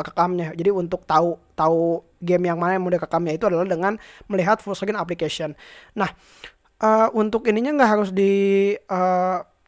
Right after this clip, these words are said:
setting-setting sih, nggak harus di checklist atau sebagainya, jadi tinggal dibiarin aja. Ya paling modenya doang sih yang kalian oprek gitu ya, apakah, apakah capture specific window,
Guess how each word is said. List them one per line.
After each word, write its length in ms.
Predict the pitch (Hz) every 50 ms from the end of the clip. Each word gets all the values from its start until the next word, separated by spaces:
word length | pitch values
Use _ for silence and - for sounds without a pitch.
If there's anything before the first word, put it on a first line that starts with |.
| _ _ _ _ _ _ -
setting-setting 720 | - - 190 190 202 202 196 - 185 180 175 226 233 226
sih, 240 | - 240 254 269 - - _ 220
nggak 80 | 185 156
harus 320 | 185 185 190 190 180 -
di 480 | 185 185 180 180 175 175 175 175 175 175 170 _ _ _ _ _
checklist 400 | _ - 180 175 - 202 190 196
atau 160 | 190 185 175
sebagainya, 560 | 180 185 170 - 190 175 160 160 170 196 214 202
jadi 240 | 196 220 226 226 208 - _ -
tinggal 160 | 190 170 170
dibiarin 320 | 180 175 180 165 170 175
aja. 320 | 165 147 160 180 208 233 226
Ya 160 | 185 185 175
paling 240 | - 165 208 233 220
modenya 320 | 190 170 180 175 175 165
doang 240 | 170 190 214 202 -
sih 80 | 240
yang 80 | 226 196
kalian 320 | 180 - 170 170 170 175
oprek 320 | - 147 - - 214 202 196 -
gitu 160 | 170 160 - 175
ya, 160 | 196 196 180
apakah, 320 | - 160 - 165 156 - - - -
apakah 320 | - 196 190 190 - 185 180
capture 320 | - - 175 175 - 185
specific 480 | 175 - - - 180 - 190 170 175 165 180
window, 320 | 220 233 233 220 214 214